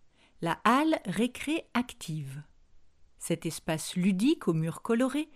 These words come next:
est conçu pour sensibiliser aux enjeux environnementaux et sociaux, en particulier les plus jeunes. Il comprend des livres pour enfants,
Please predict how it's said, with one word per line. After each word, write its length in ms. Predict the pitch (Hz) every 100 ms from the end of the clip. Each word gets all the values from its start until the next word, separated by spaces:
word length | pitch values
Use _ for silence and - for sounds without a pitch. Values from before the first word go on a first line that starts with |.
| - - -
est 80 | 302
conçu 440 | 254 220 - 208
pour 160 | 220 269
sensibiliser 880 | - 220 - 196 196 190 175 190 180
aux 240 | 165 156 185
enjeux 360 | 190 170 151 -
environnementaux 920 | 233 220 190 185 185 180 - 165 -
et 80 | 190
sociaux, 560 | 196 175 - - 151 156 - - _ -
en 100 | 233
particulier 680 | 220 202 202 - 170 160 233
les 100 | 262
plus 220 | - 208
jeunes. 360 | - 175 175 160 - _ _ _ - - - - -
Il 140 | 175
comprend 420 | - 165 - 180 165
des 140 | 156
livres 340 | 156 151 151
pour 240 | 143 - 160
enfants, 520 | 160 - 165 196